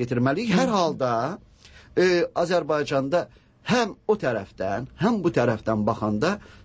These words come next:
Speaker 1: təhsilin səviyyəsi əlbəttə ki, zəif idi. Ona görə də Cümhuriyyət dövründə,
Speaker 2: Hı, hı.
Speaker 1: e, dövlət idarələrində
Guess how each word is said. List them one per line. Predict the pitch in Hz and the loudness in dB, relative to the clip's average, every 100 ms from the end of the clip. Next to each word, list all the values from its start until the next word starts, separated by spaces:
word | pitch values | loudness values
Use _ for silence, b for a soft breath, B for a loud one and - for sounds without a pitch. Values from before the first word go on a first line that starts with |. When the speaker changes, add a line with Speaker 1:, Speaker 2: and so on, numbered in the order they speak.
| - | -2
Speaker 1:
təhsilin | 135 123 123 147 143 | -2 -2 -2 -2 -2
səviyyəsi | - 101 92 92 - 113 | 0 0 0 -4 -4 -6
əlbəttə | - 104 98 117 107 | -2 0 0 0 0
ki, | 113 | 0
zəif | 95 110 107 104 | 2 4 2 -2
idi. | 104 143 180 B B - | -4 -4 -6 B B 0
Ona | 196 277 | 2 2
görə | 208 175 | 2 0
də | 131 110 80 b b - | -2 -6 -10 b b -6
Cümhuriyyət | - 147 127 143 135 170 180 - b b - | 0 2 2 2 2 0 0 -10 b b -2
dövründə, | 139 139 131 131 127 202 185 120 - | 0 0 -2 -2 0 2 2 0 -6
Speaker 2:
Hı, | 175 | -8
hı. | 160 B - | -8 B 0
Speaker 1:
e, | 156 165 | 2 2
dövlət | 143 190 208 277 269 - | 2 2 2 -2 -2 -4
idarələrində | 185 180 156 147 143 135 123 113 | 0 0 0 0 0 0 -2 -2